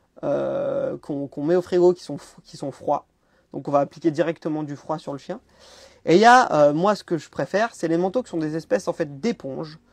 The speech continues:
Euh, donc, on les prend, on les remplit, on les met dans l'eau, ils se gonflent, on les met sur le chien et en fait, ça va créer une transpiration artificielle. Parce que nous, c'est comme ça qu'on se refroidit quand il fait chaud. On transpire et l'évaporation du liquide sur notre peau va créer un différentiel de température qui nous refroidit.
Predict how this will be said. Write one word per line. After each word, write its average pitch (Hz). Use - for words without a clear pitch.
Euh, 135
donc, 147
on -
les 185
prend, 214
on 139
les 147
remplit, 143
on 143
les 143
met 160
dans 139
l'eau, 214
ils 190
se 139
gonflent, 170
on 156
les 165
met 247
sur 175
le 160
chien 208
et 214
en 151
fait, 247
ça 170
va 139
créer 220
une 190
transpiration 160
artificielle. 170
Parce -
que -
nous, 151
c'est 165
comme 139
ça 165
qu'on 139
se -
refroidit 147
quand -
il -
fait 139
chaud. 247
On -
transpire -
et 175
l'évaporation 175
du 160
liquide 151
sur 139
notre 139
peau 262
va 180
créer 202
un 170
différentiel 156
de 151
température 139
qui -
nous 160
refroidit. 156